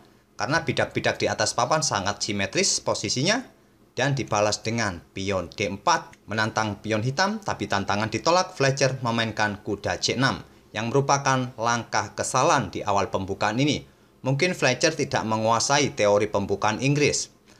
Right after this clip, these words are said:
Pada posisi ini, kawan, saat ada tantangan pion putih, langkah pion C, pukul pion D empat merupakan langkah terbaik bagi hitam. Akan nantinya putih tidak mempunyai kesempatan untuk mendorong pionnya maju ke depan untuk mengontrol peta C enam atau peta E enam.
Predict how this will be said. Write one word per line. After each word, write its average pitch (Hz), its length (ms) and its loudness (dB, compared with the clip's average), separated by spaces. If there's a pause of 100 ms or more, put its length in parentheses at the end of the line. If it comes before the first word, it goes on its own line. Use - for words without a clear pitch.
(160)
Pada 180 260 2
posisi 175 400 4
ini, 135 140 2
kawan, 135 260 6
saat 120 240 0
ada 107 240 0
tantangan 104 560 0
pion 101 160 0
putih, 165 480 2 (380)
langkah 160 340 -2
pion 160 220 2
C, 175 180 2
pukul 135 320 2
pion 127 240 2
D 123 160 0
empat 165 320 -2
merupakan 110 400 -2
langkah 101 320 0
terbaik 104 560 -2
bagi 95 320 -2
hitam. 110 320 0 (600)
Akan 175 260 0
nantinya 147 400 0
putih 151 300 -2
tidak 135 260 0
mempunyai 123 320 -2
kesempatan 147 600 0
untuk 117 240 -4
mendorong 113 420 0
pionnya 101 240 0
maju 101 240 -2
ke - 160 -4
depan 139 300 0
untuk 104 240 -2
mengontrol 98 400 -2
peta 95 240 -2
C - 160 0
enam 151 320 -2
atau 92 400 -4
peta 85 560 -4
E 113 160 -6
enam. 127 260 2